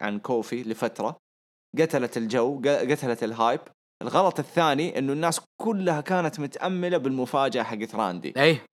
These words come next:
Speaker 1: حتى لو يخسر راندي اللقب في هيل إن سيل ويرجع لكوفي، ما حد
Speaker 2: ما حد
Speaker 1: حيزعل،
Speaker 2: يزعل.
Speaker 1: حننبسط زيادة.
Speaker 2: مم.
Speaker 1: إنه كوفي تو تايم تشامبيون،
Speaker 2: مم.
Speaker 1: عرفت؟ فضيعوا ال-، هذه واحدة من الفرص اللي مرة حلوة للدبليو دبليو إي إنها تستغلها وتسوي هايب ابن كلب لهيل إن سيل،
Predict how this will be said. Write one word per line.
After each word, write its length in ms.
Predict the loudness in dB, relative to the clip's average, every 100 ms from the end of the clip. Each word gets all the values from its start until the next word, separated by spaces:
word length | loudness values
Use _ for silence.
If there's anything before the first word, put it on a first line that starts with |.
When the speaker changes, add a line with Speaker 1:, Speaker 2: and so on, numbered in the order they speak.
| _ 0
Speaker 1:
حتى 320 | 2 4 4
لو 160 | 4 4
يخسر 360 | 2 2 2 4
راندي 320 | 4 4 2
اللقب 300 | 2 0 -2
في 140 | 0
هيل 140 | 0 0
إن 80 |
سيل 240 | 0 2 2
ويرجع 300 | 2 2 0
لكوفي، 500 | 2 0 0 -4 -4
ما 100 | -2
حد 120 | -2
Speaker 2:
ما 60 | 2
حد 60 |
Speaker 1:
حيزعل، 280 | 4 6 4
Speaker 2:
يزعل. 140 | 2 0
Speaker 1:
حننبسط 500 | 0 0 0 -2 0
زيادة. 400 | 4 4 2 -4
Speaker 2:
مم. 60 | _ _ _ -6
Speaker 1:
إنه 120 | -4
كوفي 300 | 4 4 4
تو 220 | 0 2 4
تايم 300 | 4 2 2
تشامبيون، 440 | 0 0 0 -4
Speaker 2:
مم. 80 | -2
Speaker 1:
عرفت؟ 320 | 0 0 -2 -8 -20 _ _ _ _ 0
فضيعوا 580 | 2 4 4 6 4
ال-، 340 | 4 0 -4 0
هذه 300 | 2 4 4
واحدة 240 | 4 2
من 60 | 2
الفرص 320 | 2 2 2
اللي 140 | 2
مرة 420 | 2 2 2 2 -2
حلوة 320 | 2 2 2
للدبليو 340 | 2 0 0
دبليو 120 | 0
إي 40 | 0
إنها 140 | 0
تستغلها 500 | -2 -2 0 2 4
وتسوي 440 | 2 2 2 2 2
هايب 260 | 2 2 0
ابن 320 | -2 0 0
كلب 280 | 2 0 0
لهيل 240 | -2 -2
إن 120 | -2
سيل، 280 | -2 -2 -4